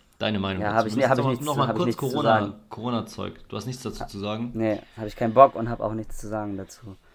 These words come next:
Speaker 1: Okay, ähm, geh ich mit. Äh, nee, ich hab, ich kann mich jetzt auch nur in Rage reden, keine Ahnung. Ist halt so, okay.
Speaker 2: Ja, es ist, wie es ist.
Speaker 1: Ähm,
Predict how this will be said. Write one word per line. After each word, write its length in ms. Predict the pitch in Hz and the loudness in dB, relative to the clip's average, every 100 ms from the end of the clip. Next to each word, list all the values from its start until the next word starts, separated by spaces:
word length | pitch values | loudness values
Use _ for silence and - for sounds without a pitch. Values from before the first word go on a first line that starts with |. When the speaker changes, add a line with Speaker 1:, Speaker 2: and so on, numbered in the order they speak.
| - - _ | -20 -20 _
Speaker 1:
Okay, 500 | 110 107 110 101 92 95 - | -4 -4 -2 -2 -2 -6 -6
ähm, 380 | 104 104 101 98 | -4 -2 -6 -4
geh 160 | 123 127 | 0 0
ich 140 | 123 | 0
mit. 380 | 127 151 - - | -2 -2 -6 -8
Äh, 420 | 107 107 107 104 101 - - | -4 0 0 0 -4 -10 -8
nee, 120 | 104 | -6
ich 140 | 101 104 | -4 -6
hab, 160 | 95 - | -10 -12
ich 120 | - | -14
kann 160 | - 107 | -8 -6
mich 160 | 104 | -6
jetzt 160 | 101 - | -10 -8
auch 200 | 101 95 | -6 -6
nur 140 | 110 | -6
in 60 | 104 | -4
Rage 360 | 98 110 110 101 | -2 -2 -2 -4
reden, 300 | 101 101 98 | -4 -4 -6
keine 200 | 98 98 | -4 -2
Ahnung. 380 | 101 98 95 - - _ | -2 -4 -6 -12 -20 _
Ist 160 | 117 110 | -8 -4
halt 140 | 95 | -4
so, 120 | 92 87 | -4 -8
okay. 380 | 85 - 92 82 - _ _ - - - - _ _ _ _ _ | -8 -6 -6 -6 -14 _ _ -20 -20 -20 -20 _ _ _ _ _
Speaker 2:
Ja, 180 | 107 104 | -6 -4
es 180 | 113 110 | -4 -4
ist, 240 | 131 - | -4 -2
wie 40 | 117 | -6
es 120 | 110 | -4
ist. 240 | 113 113 - | -6 -6 -2
Speaker 1:
Ähm, 440 | 117 113 110 107 | 2 2 0 -2